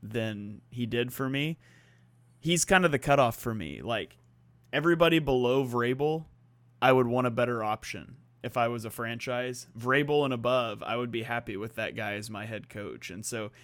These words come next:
he's in that tier of co-, of coaches that I really like. Uh, I was a little surprised that he fell so far, but, uh, you had Nick Sirianni as nine. He's my ten, and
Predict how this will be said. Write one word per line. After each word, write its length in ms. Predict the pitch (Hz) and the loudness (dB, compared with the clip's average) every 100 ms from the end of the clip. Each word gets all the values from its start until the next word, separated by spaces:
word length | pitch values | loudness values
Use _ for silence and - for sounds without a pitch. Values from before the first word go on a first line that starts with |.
| - | -4
he's 220 | 151 147 | 2 2
in 160 | 170 196 | 2 -2
that 200 | 147 - | -4 -4
tier 220 | 147 143 | -2 -2
of 100 | 123 | -2
co-, 200 | - 135 | -6 -6
of 240 | 127 117 - | -4 -4 -2
coaches 400 | 127 127 127 117 | -2 -2 -4 -6
that 140 | 110 | -6
I 40 | 107 | -6
really 380 | 110 120 107 | -2 -2 -2
like. 460 | 104 117 110 - - - - - | -2 0 0 -2 -10 -20 -20 -10
Uh, 60 | - | -4
I 260 | 110 92 127 | 0 2 2
was 160 | 117 | 0
a 60 | 123 | -4
little 160 | 123 | -6
surprised 420 | 113 - 120 113 110 | -8 -6 -6 -6 -8
that 80 | |
he 80 | 98 | -10
fell 260 | - 113 113 | -8 -8 -6
so 220 | - 98 | -8 -12
far, 340 | - 95 104 | -10 -10 -10
but, 220 | 90 107 - - _ - - _ - - - - | -6 -8 -8 -14 _ -20 -20 _ -18 -18 -12 -2
uh, 60 | 123 | 0
you 200 | 135 165 | 4 6
had 160 | 147 | 6
Nick 140 | 143 - | 4 -4
Sirianni 560 | - 131 131 131 117 | -2 2 2 2 0
as 100 | 120 | -4
nine. 320 | 117 120 123 | -2 -2 -2
He's 220 | 123 127 123 | -2 -4 -4
my 160 | 113 | -6
ten, 400 | 120 120 120 117 | -6 -4 -4 -4
and 240 | 107 87 | -8 -12